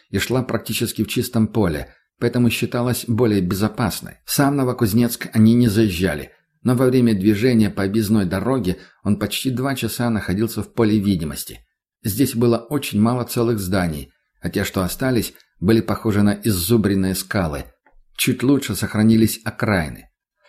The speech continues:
Где-то здесь обитала небольшая община,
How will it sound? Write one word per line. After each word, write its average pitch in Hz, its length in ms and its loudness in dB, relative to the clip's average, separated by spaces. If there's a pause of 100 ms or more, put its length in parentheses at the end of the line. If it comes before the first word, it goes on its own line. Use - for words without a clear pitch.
(160)
Где-то 135 280 2
здесь 143 300 2
обитала 113 320 2
небольшая 117 500 0
община, 110 560 0